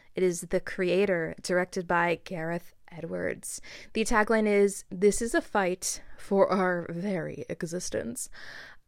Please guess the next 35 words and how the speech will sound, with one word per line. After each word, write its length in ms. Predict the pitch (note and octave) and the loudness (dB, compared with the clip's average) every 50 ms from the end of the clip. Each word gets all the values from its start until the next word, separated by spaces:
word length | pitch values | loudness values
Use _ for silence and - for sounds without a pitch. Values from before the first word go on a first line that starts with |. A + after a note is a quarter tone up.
| _ _ _ | _ _ _
Amid 300 | - G#3+ G#3+ G#3+ A3 A3+ | 0 2 4 4 6 6
a 60 | C4+ | 6
future 420 | C4 - G#3 G#3 G#3 - - A3+ A3 | 6 4 0 -4 -2 0 0 0 0
war 300 | F#3+ F#3 F#3 F#3 F#3+ F#3+ | 2 2 2 2 2 2
between 400 | F#3 F#3+ - - G3 F#3 F#3 F#3 | 2 -2 -2 -2 -4 -2 -2 -2
the 60 | F#3 | -4
human 360 | F3+ - F#3+ F#3+ G3+ G#3+ G#3+ | -4 -2 -2 0 0 0 0
race 320 | F#3 F#3 F3+ G3 G3+ - - | 0 0 0 0 -2 -2 -2
and 140 | G#3+ A3 | 0 0
the 60 | B3+ B3+ | 0 -2
forces 460 | - - F#3 F3 - - G3 F#3+ F3+ | -2 -2 -2 -2 -2 -4 -6 -6 -6
of 120 | F#3 F3+ - - | -8 -8 -6 -4
artificial 540 | F3 F3+ F#3+ F#3+ - F#3 - - - A#3+ B3 | -2 -2 -2 -2 -4 -6 -10 -8 -4 -2 0
intelligence, 800 | C4 B3 - E3+ D#3+ E3 E3+ E3+ - F#3 F3+ - - - - - - - - - - - | 0 0 0 -2 -2 -4 -4 -6 -8 -10 -12 -12 -16 -18 -20 -20 -20 -20 -20 -20 -14 -4
Joshua, 540 | - G3+ F#3 F3+ - - F3+ F3+ E3+ E3+ - | 0 2 2 2 0 -4 -6 -6 -6 -4 -6
a 80 | - | -6
hardened 400 | F#3 - - G#3 G#3+ A#3 B3+ C4+ - | -6 -2 0 2 4 4 4 2 0
ex-Special 520 | A3 A3+ - - - - G3 - - G3+ F#3+ | -4 -4 -6 -6 -6 -6 -6 -4 -4 -6 -4
Forces 440 | - - F3+ F3+ - - F3+ - - | -2 -2 -2 -2 -4 -6 -10 -8 -6
agent 360 | F3+ F3 E3+ - F3+ F3+ - | -6 -6 -6 -6 -6 -8 -8
grieving 380 | - G3+ G#3+ B3 A#3+ C#4 C4 A#3+ | -4 -4 -2 0 2 2 4 2
the 100 | G#3+ F3 | 2 0
disappearance 600 | F#3+ - - G3 - - G3+ G3 G3 G#3 - - | -2 -4 -4 -6 -4 -2 -2 0 0 0 -2 -4
of 120 | B3 - | -4 -4
his 180 | D#4 C#4+ - - | -6 -6 -6 -6
wife, 340 | F3 E3 F3 G#3 - - - - - - - - - - - - | -4 -4 -4 -6 -6 -12 -20 -20 -20 -20 -20 -20 -20 -4 2 4
is 180 | A3 A3+ - | 4 4 4
recruited 480 | B3+ C4 - - - G#3 G3+ G#3+ G#3 - | 2 -2 0 2 2 2 4 2 0 0
to 120 | - G#3 | -2 -4
hunt 280 | G3 - G#3+ A3+ A3+ - | -2 -2 -2 -4 -2 -2
down 340 | - G3+ G3 G3 G3 F#3+ F3+ | -2 0 0 0 -2 -2 -4
and 160 | - F#3 E3+ | -6 -6 -2
kill 380 | - - F#3 F3+ F3 F3+ - - - | 0 0 2 2 0 -2 -4 -6 -8
the 220 | - F3+ F#3+ F#3+ | -2 2 2 2
Creator, 560 | - - - G3+ G3 G#3 B3 C4 F#3+ - F#2+ | 2 2 4 6 8 10 10 8 8 4 -2